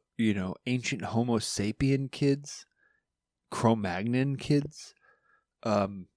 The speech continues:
those eight-year-olds had to have been horrible too. Like, could you imagine that they didn't even have language like we have yet? Like, all of it was grunts and small words and signs and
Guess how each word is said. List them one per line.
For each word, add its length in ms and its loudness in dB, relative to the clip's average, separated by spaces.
those 380 8
eight-year-olds 640 2
had 480 0
to 60 2
have 100 -2
been 160 2
horrible 540 2
too. 400 -6
Like, 180 0
could 160 4
you 100 10
imagine 500 4
that 120 2
they 100 4
didn't 180 2
even 160 0
have 240 2
language 720 2
like 280 0
we 140 2
have 260 0
yet? 280 0
Like, 200 0
all 300 4
of 120 2
it 120 6
was 180 2
grunts 580 2
and 240 -4
small 520 2
words 460 4
and 240 -4
signs 720 -2
and 420 -4